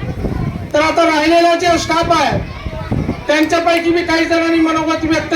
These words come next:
केलंय की आता दांगड सर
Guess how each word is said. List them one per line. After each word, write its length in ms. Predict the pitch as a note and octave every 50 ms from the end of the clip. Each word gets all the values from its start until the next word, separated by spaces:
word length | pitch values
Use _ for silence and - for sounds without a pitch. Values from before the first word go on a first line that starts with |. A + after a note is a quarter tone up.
| - -
केलंय 340 | D#4+ D#4 D4+ D4 C4 A#3 A3+ - - - - - - - - - - F4 E4+ E4+ E4+ E4+ E4+ - - - - - - D5 - - - - - - - - - - - - - - - - - - G#4 -
की 60 | D#4+
आता 240 | D#4 D#4 D#4 F4 E4
दांगड 420 | E4+ E4+ E4 E4 E4 E4+ E4+ E4
सर 300 | - E4 E4+ E4+ E4+ E4+